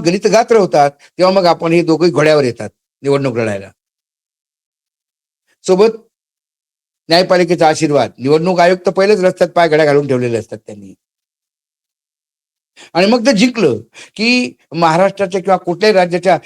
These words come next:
जनतेचा आमच्यावर अपूर्व विश्वास, आमच्या विकासाच्या नीतींवर त्यांचा विश्वास, असं म्हणून आपली पाठ थोपवून घ्यायची.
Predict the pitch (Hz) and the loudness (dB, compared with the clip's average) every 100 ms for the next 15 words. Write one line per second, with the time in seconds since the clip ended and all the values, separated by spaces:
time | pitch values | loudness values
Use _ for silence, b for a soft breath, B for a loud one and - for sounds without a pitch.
0 | B - 127 175 185 208 - 196 165 151 | B -8 -2 -2 0 -2 0 0 0 0
1 | 175 156 - 226 247 160 - 123 127 - | -2 -2 -2 0 0 -2 -4 -4 -4 -6
2 | B B 143 147 151 139 139 165 151 143 | B B -4 0 -2 -2 -2 -2 -2 -4
3 | 127 139 196 175 160 - 131 123 113 110 | -4 -4 -4 -2 -2 -2 -4 -4 -4 -4
4 | 117 113 110 _ _ _ _ _ _ _ | -4 -4 -8 _ _ _ _ _ _ _
5 | _ _ _ _ _ _ _ _ _ _ | _ _ _ _ _ _ _ _ _ _
6 | _ _ _ _ _ _ _ _ _ _ | _ _ _ _ _ _ _ _ _ _
7 | _ - 160 - 170 175 160 170 160 131 | _ -6 -4 -2 0 0 -2 -2 -6 -4
8 | 135 160 139 123 98 95 _ | -4 -6 -8 -10 -12 -16 _